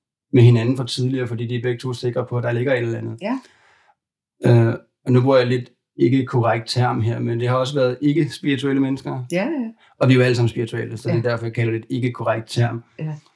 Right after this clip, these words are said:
Speaker 1: Men folk, som ikke er vant til at arbejde med det, hvor jeg
Speaker 2: Ja.
Speaker 1: så har guidet det her par sideløbende, side om side, til at gå ind og kigge på et liv samtidig, hvor de så begge to kan se det her liv, og se, hvad de har været for hinanden, og så skiftes til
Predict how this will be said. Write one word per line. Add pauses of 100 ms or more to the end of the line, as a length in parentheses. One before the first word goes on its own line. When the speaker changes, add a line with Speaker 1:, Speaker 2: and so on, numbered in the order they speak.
(120)
Speaker 1:
Men
folk,
som
ikke
er
vant
til
at
arbejde
med
det,
hvor
jeg
Speaker 2:
Ja.
Speaker 1:
så
har
guidet
det
her
par
sideløbende, (240)
side
om
side, (300)
til
at
gå
ind
og
kigge
på
et
liv
samtidig, (380)
hvor
de
så
begge
to
kan
se
det
her
liv,
og
se,
hvad
de
har
været
for
hinanden,
og
så
skiftes
til